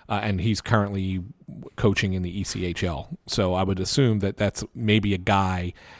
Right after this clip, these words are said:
who spent, what, ten years, eleven years with Alain Vigneault in two different cities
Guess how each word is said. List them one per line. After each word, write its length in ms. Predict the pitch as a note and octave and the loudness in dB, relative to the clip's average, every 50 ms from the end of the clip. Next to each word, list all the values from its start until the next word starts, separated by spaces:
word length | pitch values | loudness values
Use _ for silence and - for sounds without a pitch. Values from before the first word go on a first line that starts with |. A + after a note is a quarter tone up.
| - - _ - | -20 -20 _ -6
who 360 | - A2 G#2 A2 G#2+ G2+ F#2 | -2 0 2 2 2 2 0
spent, 440 | - - - - A#2 G#2 G2 G2 - - _ _ _ _ _ _ - | -2 -2 0 2 2 2 2 -2 -4 -10 _ _ _ _ _ _ -10
what, 280 | - F2+ D#2+ - _ | -8 -6 -6 -6 _
ten 260 | - - A2+ G#2 G#2 | -2 0 2 2 2
years, 500 | G#2 G2+ G2+ A2 B2 B2+ A#2+ - - - - - | 2 4 4 4 4 2 0 -2 -6 -8 -8 -8
eleven 320 | G2 F#2+ G#2 G#2 G#2+ G#2 | -4 -2 -2 0 0 0
years 280 | G2+ G2+ A2 A#2+ A2+ - | 0 2 2 2 2 0
with 120 | A2+ - | -2 -2
Alain 280 | A2 G#2 A2 A2 A2 G#2+ | -2 0 0 0 0 0
Vigneault 380 | G#2 A2 A2+ A#2 A#2 A#2+ A#2 A2 | 0 0 2 2 2 2 2 2
in 60 | G2+ | 2
two 140 | - A#2+ G#2+ | 2 2 2
different 260 | A2 G#2 - G#2+ G#2 | 2 2 0 -2 -2
cities 440 | - - A#2 A#2 A#2+ B2 B2+ - | 0 0 2 2 2 0 0 -2